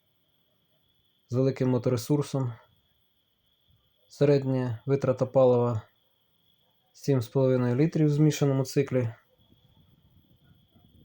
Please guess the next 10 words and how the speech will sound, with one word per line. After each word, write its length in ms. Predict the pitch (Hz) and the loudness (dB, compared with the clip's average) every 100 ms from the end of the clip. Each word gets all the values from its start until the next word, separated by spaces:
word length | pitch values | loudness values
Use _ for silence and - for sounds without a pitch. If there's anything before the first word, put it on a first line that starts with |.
| _ _ _ _ - _ _ _ _ _ _ _ _ _ _ _ _ _ _ _ - | _ _ _ _ -20 _ _ _ _ _ _ _ _ _ _ _ _ _ _ _ -10
Автомобіль 440 | 123 117 143 139 139 | -6 0 0 2 2
має 540 | 131 131 127 120 113 _ | 2 2 0 -2 -4 _
кузов 340 | - 147 147 151 | -2 0 0 0
з 40 | |
подвійною 440 | 151 139 147 143 | -2 0 2 2
заводською 480 | 135 139 139 - 143 | 2 2 0 0 0
оцинковкою. 800 | 127 135 131 139 127 - 127 113 - _ _ _ _ _ _ _ _ _ _ _ _ _ _ _ _ _ - | 0 -4 -2 0 0 -4 -6 -6 -12 _ _ _ _ _ _ _ _ _ _ _ _ _ _ _ _ _ -10
Кузов 400 | - 139 131 123 | -2 0 0 0
без 240 | 120 147 | 2 0
дефектів. 640 | 147 151 165 151 - 151 | 0 -2 0 0 -2 -4